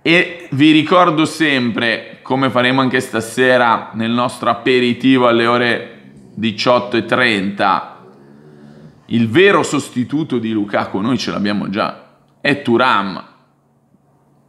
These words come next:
È Thuram, Marcus Thuram, che l'anno scorso ha giocato da nove al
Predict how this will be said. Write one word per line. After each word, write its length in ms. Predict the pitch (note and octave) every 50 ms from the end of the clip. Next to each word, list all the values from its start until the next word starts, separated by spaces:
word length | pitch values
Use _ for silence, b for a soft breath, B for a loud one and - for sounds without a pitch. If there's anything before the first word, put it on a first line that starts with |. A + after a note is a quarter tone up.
| _ _ _ _
È 180 | - D3 C#3 -
Thuram, 460 | - A#2+ A2 A2+ B2 A#2 G2+ G2+ G2+
Marcus 480 | G#2 C3 C#3 C#3 - - A#2 - - -
Thuram, 600 | - A#2 A#2 B2 B2 A2 G2+ G2+ - - - - _ _ _ _ _
che 120 | - G#2
l'anno 220 | A2 A#2 A2+ A2
scorso 280 | A2+ - - C3+ C3+ B2
ha 60 | A2+
giocato 340 | G2+ A2 A#2+ A#2+ A#2+ G#2+ A#2
da 160 | G#2+ - G2+
nove 600 | G#2 A#2+ C3 B2+ A#2 A2 A2 G#2 F#2 - - - -
al 340 | - - G#2+ G#2 G2 G2 -